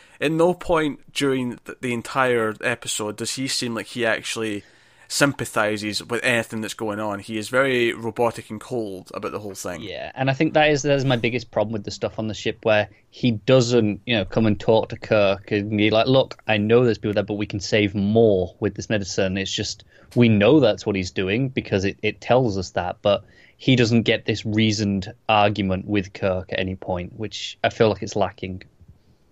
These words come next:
Speaker 1: Hmm. Um, but no, it's, it's a, it's a very, it's a very, very fun episode, though. It's very, very exciting and very, uh, it, it keeps moving, and we have that ticking time bomb element. And even when the time runs out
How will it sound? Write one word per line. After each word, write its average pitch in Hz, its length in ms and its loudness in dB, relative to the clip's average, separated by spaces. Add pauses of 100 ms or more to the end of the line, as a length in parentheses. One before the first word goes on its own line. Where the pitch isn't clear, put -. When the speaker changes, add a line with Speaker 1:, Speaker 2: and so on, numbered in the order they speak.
(120)
Speaker 1:
Hmm. 113 200 -10 (960)
Um, 135 640 -6 (600)
but 175 120 -12
no, 123 200 -4 (160)
it's, 170 160 0
it's 175 120 -4
a, 185 140 0
it's - 160 -10
a 135 100 -2
very, 135 340 0 (680)
it's - 120 -12
a - 40 -6
very, 147 140 0
very 156 220 0
fun 110 160 -2
episode, 101 320 -8
though. 107 60 -6
It's 107 100 -8
very, 127 200 2
very 120 260 0
exciting 107 360 -4
and 110 100 -8
very, 113 460 0 (640)
uh, 95 360 -6
it, - 160 -6
it 139 140 -4
keeps - 220 -4
moving, 113 260 -2
and 113 100 -2
we 110 60 -2
have 117 200 2
that 107 180 0
ticking - 260 -12
time 104 240 -6
bomb 98 200 -4
element. 95 300 -4
And 123 100 2
even 135 260 2
when 120 120 -2
the 110 80 -4
time 110 360 -6
runs 98 320 -4
out 117 260 -2